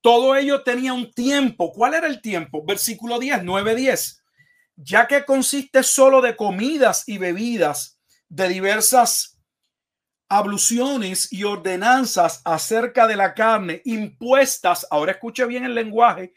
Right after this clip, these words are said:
"impuestas", debían obedecerlas, "impuestas hasta el tiempo", impuestas hasta el tiempo,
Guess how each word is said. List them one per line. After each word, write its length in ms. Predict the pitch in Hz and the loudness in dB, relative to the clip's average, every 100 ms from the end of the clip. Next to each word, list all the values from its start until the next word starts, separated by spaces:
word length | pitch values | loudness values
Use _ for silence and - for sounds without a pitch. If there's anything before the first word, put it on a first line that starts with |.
| _ _ _ | _ _ _
"impuestas", 1120 | 269 233 208 - 254 269 269 - 196 - - _ _ _ _ _ | -6 -6 -6 0 2 4 2 -2 -2 -2 -12 _ _ _ _ _
debían 460 | 143 165 151 170 226 | -4 -2 0 0 2
obedecerlas, 880 | 247 240 240 254 262 247 196 180 - | 0 0 0 0 0 0 -2 -2 -4
"impuestas 1000 | 208 196 - 240 269 - 202 190 - _ _ _ - | -6 -8 2 4 4 0 -6 -6 -12 _ _ _ 2
hasta 580 | 180 185 - - 185 | 4 4 -2 -2 0
el 220 | 170 160 _ | 0 -4 _
tiempo", 960 | - 202 214 233 254 262 269 285 311 _ _ _ _ _ _ _ | -12 -8 -4 -2 -4 -2 0 0 -2 _ _ _ _ _ _ _
impuestas 1160 | 220 196 185 131 208 233 254 - 277 262 - - | -8 -8 -8 -10 -6 -2 -2 -2 0 0 -2 -6
hasta 680 | 240 233 254 - - 254 254 | 2 4 4 2 -2 0 0
el 320 | 220 208 160 - | -4 -8 -12 -8
tiempo, 640 | 226 226 233 240 262 254 | -6 -4 -4 0 2 2